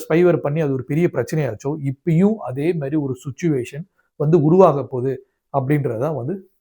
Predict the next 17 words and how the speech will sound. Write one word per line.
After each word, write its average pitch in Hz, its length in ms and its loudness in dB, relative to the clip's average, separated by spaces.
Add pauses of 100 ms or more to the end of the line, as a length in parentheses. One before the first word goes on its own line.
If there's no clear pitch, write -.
யூ 160 160 6
எஸ் 170 160 -2
Office 123 240 -8
of - 100 -12
Cyber 139 320 -2
Security 117 460 -10
வந்து 135 180 -6
சொல்றாங்க. 117 340 -8 (420)
அதனால 147 500 2
தான் 190 120 0
இதை 123 200 -4
வந்து 139 200 -2
பேன் 139 220 -4
பண்ணணும்னு 120 360 -8
சொல்றாங்க. 107 280 -16 (400)
இன்ஃபேக்ட், 190 360 0
Pegasus 175 460 4